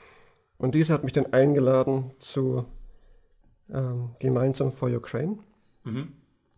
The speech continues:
Speaker 1: Das ganz frisch gegründete Projekt. Und die haben schon damals angefangen, ich muss dazu sagen, Gemeinsam for Ukraine wurde ausschließlich von, von Menschen gegründet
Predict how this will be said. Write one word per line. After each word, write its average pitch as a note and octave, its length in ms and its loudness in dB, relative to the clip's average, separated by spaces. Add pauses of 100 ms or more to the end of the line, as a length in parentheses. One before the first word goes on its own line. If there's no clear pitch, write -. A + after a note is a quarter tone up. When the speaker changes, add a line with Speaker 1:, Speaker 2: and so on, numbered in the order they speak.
(140)
Speaker 1:
Das - 240 -6
ganz B2+ 300 0
frisch - 340 -8
gegründete B2+ 680 -2 (260)
Projekt. C3+ 440 -2 (960)
Und C#3 540 2
die D3+ 140 4
haben D#3+ 160 2
schon C3+ 200 2
damals C#3 380 2
angefangen, C3+ 600 -2 (1120)
ich C3+ 60 0
muss C#3+ 140 2
dazu C#3+ 240 -4
sagen, B2+ 340 -2
Gemeinsam C3+ 420 0
for B2+ 140 -4
Ukraine B2+ 440 -2
wurde A#2 340 -2 (840)
ausschließlich D3 680 2
von, C3 420 -2 (1040)
von A#2+ 480 -2
Menschen C#3+ 800 0
gegründet D3 840 0